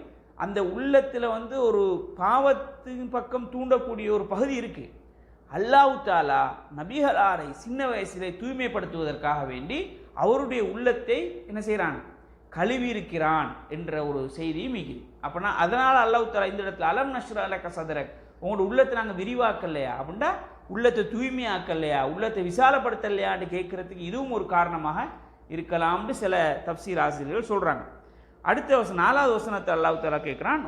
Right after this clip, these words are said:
"வரஃபஅனா லக திக்ரக்." உங்களோட ஞாபகத்தை, உங்களோட பேரை நாங்கள் உயர்த்துவோம். அல்லாஹ் சொல்றான். முன்னுக்கு ரசூலுல்லாஹ்க்கு கஷ்டம், துன்பம், பிரச்சனை எல்லாம் சொல்லிட்டு, சுமையெல்லாம் சொல்லிட்டு,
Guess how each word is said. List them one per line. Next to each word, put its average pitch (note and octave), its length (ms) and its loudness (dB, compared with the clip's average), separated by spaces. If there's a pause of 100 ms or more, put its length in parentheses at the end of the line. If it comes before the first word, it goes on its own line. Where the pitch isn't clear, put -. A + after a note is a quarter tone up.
"வரஃபஅனா E3+ 1080 2
லக F3 320 -2
திக்ரக்." C#3+ 420 -8 (1500)
உங்களோட F3+ 560 4 (380)
ஞாபகத்தை, G3+ 800 0 (220)
உங்களோட F3 400 0
பேரை A3+ 600 6
நாங்கள் D#3 460 -2
உயர்த்துவோம். C#3 920 -4 (440)
அல்லாஹ் C#3+ 260 -4
சொல்றான். A#2 260 -12 (520)
முன்னுக்கு F#3 460 -4
ரசூலுல்லாஹ்க்கு E3 520 -2
கஷ்டம், D#3 540 -4
துன்பம், D#3 500 -4
பிரச்சனை D3+ 440 -4
எல்லாம் D#3 220 -2
சொல்லிட்டு, D#3 460 -8
சுமையெல்லாம் D#3 340 -2
சொல்லிட்டு, D#3+ 760 -4